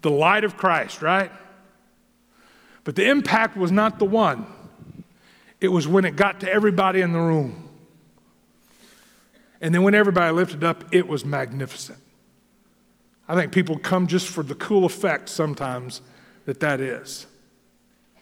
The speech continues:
And that's the greatest picture between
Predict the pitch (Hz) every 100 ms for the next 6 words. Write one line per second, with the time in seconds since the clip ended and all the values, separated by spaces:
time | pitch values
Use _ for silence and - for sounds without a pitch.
0 | _ _ _ _ _ _ _ _ _ _
1 | _ - 156 180 180 165 135 160 175 220
2 | - - 196 - 165 139 139 - 170 151
3 | 139 131